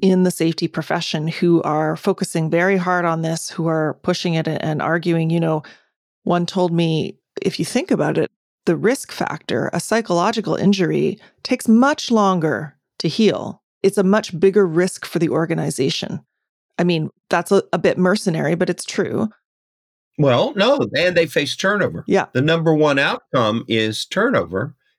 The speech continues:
Speaker 2: and they've lost. And who gets targeted, we know, are the best and the brightest.
Speaker 1: Yeah.
Speaker 2: Not what you might think. It's not weak people. The people who cannot defend themselves are also very good,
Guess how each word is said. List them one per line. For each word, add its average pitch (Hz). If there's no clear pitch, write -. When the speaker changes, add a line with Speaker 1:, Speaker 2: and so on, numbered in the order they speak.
Speaker 2:
and 147
they've 156
lost. 180
And 131
who 170
gets 156
targeted, 135
we 120
know, 101
are 131
the 127
best 117
and 113
the 107
brightest. 139
Speaker 1:
Yeah. 156
Speaker 2:
Not 120
what 120
you 123
might 113
think. -
It's -
not 208
weak 147
people. 127
The 131
people 220
who 185
cannot 160
defend 160
themselves 110
are 120
also 165
very 104
good, 120